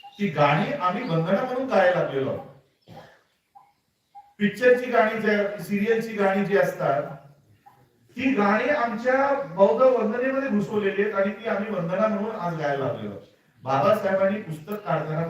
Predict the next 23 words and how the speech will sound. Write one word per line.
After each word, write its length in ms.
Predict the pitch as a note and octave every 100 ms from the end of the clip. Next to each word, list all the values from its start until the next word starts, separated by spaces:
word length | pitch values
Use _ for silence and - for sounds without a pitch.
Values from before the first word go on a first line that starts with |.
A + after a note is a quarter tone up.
| - -
एक 160 | F#3+ -
पुस्तक 280 | G3 G#3+ G3+
असेल 260 | G3 G3+
तर 60 | G3+
द्या 180 | F#3+ F#3+
माझ्याकडे, 680 | F#3+ F#3 F#3 G3+ - - - - E3+
हे 60 |
बाबासाहेबांचं 880 | E3 - - G3+ G#3+ G#3+ A3 A3 -
पुस्तक 300 | G3+ G3+ G#3 G#3
आहे, 180 | A3
त्याच्यामध्ये 500 | F3 E3+ G3 G3 A3 -
एकही 520 | G3 G#3 A3 A3 A#3+
लाईन 220 | A3 A3
आम्ही 260 | G3 G3 G3
स्वतःची 420 | F#3+ F#3 F3 E3
जोडली 280 | D#3 C#3+ C3+
नाही, 360 | B2 - - - - - - B2+ D#3+
कारण 260 | - C4
बाबासाहेबांनी 600 | G3+ F#3 A#3+ B3 A#3+ B3+
ते 160 | B3+ B3
इन्स्ट्रक्शन 460 | G#3+ C4 B3+ D4+ C#4
दिलेलं 320 | B3+ B3+
आहे. 120 | -